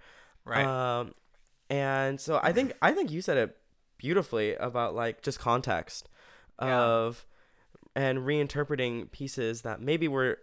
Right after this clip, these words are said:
Speaker 2: um, written by the old white me-, old white men, <laughs>
Speaker 1: <laughs>
Speaker 2: and, and just kind of creating a st-, creating a story and creating a narrative, creating a,
Speaker 1: Yeah.
Speaker 2: having a point of view. Um,
Speaker 1: I mean,
Speaker 2: I
Speaker 1: I
Speaker 2: think
Speaker 1: think it, sorry, um, I think it's really similar to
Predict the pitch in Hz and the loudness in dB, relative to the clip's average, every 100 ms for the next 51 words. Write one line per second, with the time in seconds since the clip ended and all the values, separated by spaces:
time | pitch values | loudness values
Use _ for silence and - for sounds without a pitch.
0 | - 120 101 95 - 117 117 117 104 113 | -6 -4 -2 -4 -4 -4 -2 -4 -2 -2
1 | 110 113 104 107 - - 139 135 131 123 | -2 -2 -2 -4 -10 -12 -14 -2 0 2
2 | 120 110 107 131 165 170 294 539 226 - | 2 2 0 -2 -4 -2 2 4 4 2
3 | - - 254 185 - 143 139 131 123 123 | -10 -8 -6 -6 -2 2 4 4 4 0
4 | 127 - - - - - - _ _ _ | -6 -12 -20 -20 -20 -20 -20 _ _ _
5 | _ - 156 147 147 160 - 170 180 165 | _ -4 0 0 0 -4 -4 -2 -2 -2
6 | 147 - - 160 185 165 - - - - | -6 -8 0 2 2 0 -4 -14 -12 4
7 | 190 226 180 - 151 135 113 117 131 131 | 6 6 4 2 4 4 4 0 -4 -4
8 | 127 117 120 120 113 - 127 123 175 123 | 0 0 2 0 -2 -6 -2 2 4 4
9 | 131 123 120 123 120 113 120 117 117 - | 0 -4 -4 -4 -4 -2 -2 0 -2 -6
10 | - - - 135 135 127 127 - 143 151 | -20 -20 -6 0 2 4 2 -2 0 2
11 | 185 185 175 170 165 - - 135 117 113 | 4 2 0 -4 -4 -6 -4 0 2 0
12 | - _ - 120 117 113 - 135 170 170 | -6 _ -4 -2 -2 -8 -6 -4 -2 -4
13 | 131 139 131 - 131 127 117 110 - 120 | -6 -6 -6 -8 -8 -6 -6 -6 -10 -10
14 | 113 113 110 | -10 -12 -16